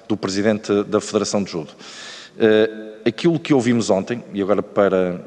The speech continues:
eh, ir rapidamente, eh, a duas questões que eu acho que são essencia-, essenciais, aquilo que ouvimos ontem foi um conjunto de denúncias, eh, que podem configurar,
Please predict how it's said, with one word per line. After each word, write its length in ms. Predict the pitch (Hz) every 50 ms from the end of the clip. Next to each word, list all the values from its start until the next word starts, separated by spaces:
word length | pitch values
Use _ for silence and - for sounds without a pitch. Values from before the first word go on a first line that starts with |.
| - - -
eh, 760 | 92 92 - - - - 90 87 85 85 82 80 82 80 82 - - - -
ir 160 | 101 92 98
rapidamente, 720 | - 107 107 - 113 101 101 101 101 98 92 - - 95
eh, 920 | 82 - - 87 92 90 87 85 87 85 82 82 85 85 - 90 92 90 87
a 20 |
duas 200 | 85 101 104 -
questões 360 | - - - - 104 95 90 -
que 100 | - 101
eu 60 | 95
acho 100 | 90 -
que 60 | -
são 100 | - 98
essencia-, 340 | 90 - - 92 90 90 - 87
essenciais, 560 | - - 98 90 - 98 95 98 107 - - - - - - - - - -
aquilo 260 | 101 - - 135 117
que 100 | - 120
ouvimos 320 | 113 101 104 98 101 -
ontem 380 | 98 95 101 104 - 120 123 120 - - - - - - -
foi 260 | - - - 110 104
um 40 | 101
conjunto 600 | 98 - 107 104 95 107 131 120 110 - - 92
de 100 | 90 92
denúncias, 720 | 85 87 95 98 104 117 117 - - 127 127 - - - - - - - - - - - - -
eh, 180 | 101 98 95 98 - -
que 360 | - - 117 120 127 135 143 - - 127 - - - - -
podem 340 | - 139 139 135 110 110 104
configurar, 720 | - - 104 - - 107 87 92 85 85 87 95 - -